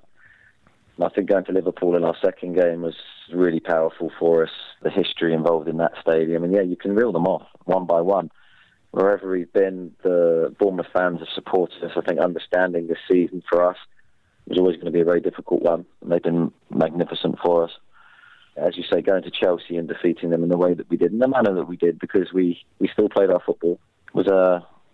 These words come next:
a memorable night. And I think that'll be the one so far this season where we look back on in years to come and remember very, very fondly.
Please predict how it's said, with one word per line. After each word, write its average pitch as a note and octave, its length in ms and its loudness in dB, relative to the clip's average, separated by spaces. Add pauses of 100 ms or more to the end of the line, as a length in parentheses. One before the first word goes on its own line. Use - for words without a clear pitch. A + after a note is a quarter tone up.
a F#2+ 100 0
memorable G2 480 0
night. F#2+ 260 2
And F2 80 -6
I G2 40 -8
think A2+ 160 -6
that'll G#2+ 220 2
be G2 160 -2
the F#2+ 100 0
one F#2+ 380 0 (180)
so F#2 200 0
far F2+ 220 2
this E2+ 220 -4
season E2+ 300 0
where E2+ 100 0
we E2+ 100 2
look F2+ 140 0
back F2 240 -4
on E2+ 80 -4
in F2 140 -2
years E2+ 160 0
to F2+ 80 -10
come F2 260 -2
and E2+ 160 -8 (1040)
remember E2+ 400 0
very, E2 220 2
very D#2+ 240 -2
fondly. D#2+ 280 -2